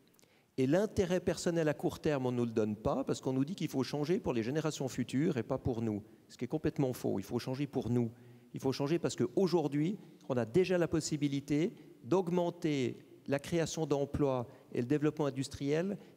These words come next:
grâce aux technologies propres qui sont un immense marché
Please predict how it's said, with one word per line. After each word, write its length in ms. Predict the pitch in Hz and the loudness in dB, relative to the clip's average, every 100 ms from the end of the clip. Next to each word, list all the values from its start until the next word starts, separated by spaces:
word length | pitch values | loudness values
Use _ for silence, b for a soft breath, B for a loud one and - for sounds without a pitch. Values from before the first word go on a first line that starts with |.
| 120 | -8
grâce 680 | 117 127 180 226 - - - - _ _ _ _ - | -4 -2 -2 -2 -4 -8 -10 -20 _ _ _ _ -4
aux 100 | 151 | -2
technologies 560 | 123 170 - 160 139 143 | 2 0 2 0 0 -2
propres 480 | - 151 208 - - - | -4 -2 -2 -4 -12 -8
qui 100 | - | -2
sont 220 | 123 139 | 0 2
un 100 | 135 | 2
immense 480 | 127 131 190 220 196 | 2 2 2 0 0
marché 500 | 170 151 - 151 175 | -2 -2 -2 -2 -2